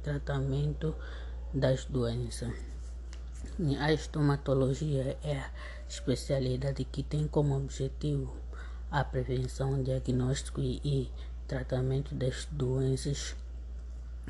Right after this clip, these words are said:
da cavidade bucal. E eu também vou abordar sobre al-, alguns exames clínicos, como a anamnese,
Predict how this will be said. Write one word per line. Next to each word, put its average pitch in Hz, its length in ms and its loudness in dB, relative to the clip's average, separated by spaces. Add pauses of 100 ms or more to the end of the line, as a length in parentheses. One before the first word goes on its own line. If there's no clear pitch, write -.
da 151 80 2
cavidade 139 560 2
bucal. 135 440 0 (1000)
E 127 760 4 (1700)
eu 180 80 -4
também 196 280 4
vou 226 160 4
abordar 160 760 2
sobre 143 340 4
al-, 143 180 2 (280)
alguns 147 680 2 (480)
exames 143 640 4
clínicos, 127 640 0 (4000)
como 147 280 6
a 143 40 6
anamnese, 135 840 2